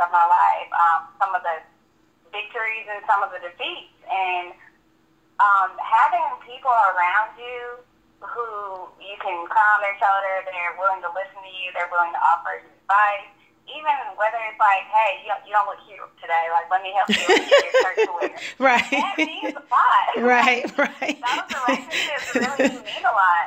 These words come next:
Speaker 1: Um,
Speaker 2: Mm-hmm.
Speaker 1: knowing that you have somebody who's literally and figuratively willing to give you the shirt off their back.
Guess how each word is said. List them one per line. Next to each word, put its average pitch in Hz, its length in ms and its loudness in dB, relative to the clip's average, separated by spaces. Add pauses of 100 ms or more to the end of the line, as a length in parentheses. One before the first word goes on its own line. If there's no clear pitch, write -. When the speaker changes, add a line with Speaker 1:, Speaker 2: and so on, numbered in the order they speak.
Speaker 1:
Um, 214 240 4
Speaker 2:
Mm-hmm. 233 640 0
Speaker 1:
knowing 254 240 4
that - 160 -14
you - 80 -14
have 240 160 2
somebody 220 320 0
who's 233 160 -16 (640)
literally 233 480 -2
and 226 240 -4
figuratively 190 1040 -10 (240)
willing 208 240 -2
to 208 160 -14
give 196 160 -6
you 190 160 -14
the 185 80 -8
shirt 190 260 0 (140)
off 185 160 -4
their 175 160 -8
back. 190 400 0